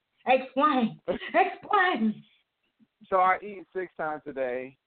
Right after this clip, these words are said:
Speaker 2: You're supposed to eat three times. I mean, you're supposed to eat, like, every three hours, but obviously I don't have the time to, um, with my field of work. I'm always, like, pretty busy. Um,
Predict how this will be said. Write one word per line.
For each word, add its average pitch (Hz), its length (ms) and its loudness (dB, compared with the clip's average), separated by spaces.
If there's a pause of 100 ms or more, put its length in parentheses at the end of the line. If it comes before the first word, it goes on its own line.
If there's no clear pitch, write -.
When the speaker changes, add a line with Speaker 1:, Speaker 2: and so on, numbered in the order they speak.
Speaker 2:
You're 175 200 -4
supposed 196 440 -2
to 165 200 -14
eat 170 280 -10 (340)
three 147 180 -6
times. 139 520 -2 (160)
I 165 60 -4
mean, 170 280 -4
you're 165 120 -4
supposed 190 260 2
to 170 60 -12
eat, 165 120 -8
like, 139 240 -2
every 135 280 -4
three 131 240 -4
hours, 131 400 2 (120)
but 113 160 -2
obviously 117 580 -8
I 101 80 -4
don't 107 220 -8
have 95 300 -8 (120)
the 107 80 -10
time 110 480 -8
to, 113 380 -4 (400)
um, 113 480 0 (640)
with 117 180 4
my 117 320 6
field 127 240 6
of 127 140 -2
work. 123 360 4 (300)
I'm 110 240 0
always, 104 280 4
like, 104 180 0
pretty 110 240 0
busy. 117 560 2 (560)
Um, 101 560 2